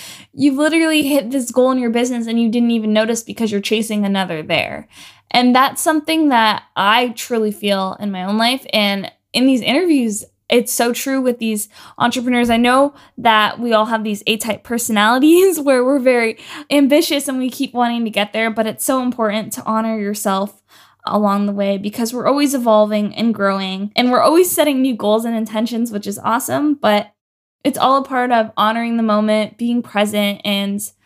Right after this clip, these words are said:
just having so much gratitude and love for where we're at and where we're going, because life is truly a beautiful ride. And,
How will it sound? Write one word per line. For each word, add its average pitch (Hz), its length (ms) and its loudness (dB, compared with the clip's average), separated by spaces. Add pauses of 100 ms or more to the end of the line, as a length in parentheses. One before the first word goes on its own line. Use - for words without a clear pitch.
(500)
just 240 500 0 (160)
having 247 320 0
so 277 140 0
much 240 220 -2
gratitude 240 480 -2
and 214 180 0
love 214 260 2
for 240 140 -6
where 214 200 0
we're 208 100 0
at 277 420 -2
and 254 160 -4
where 226 100 0
we're 214 100 0
going, 202 380 0
because 208 480 -2 (100)
life 233 380 -2
is 226 180 -8
truly 214 480 -2
a 202 80 -6
beautiful 202 440 -6
ride. 208 460 0 (540)
And, 214 440 0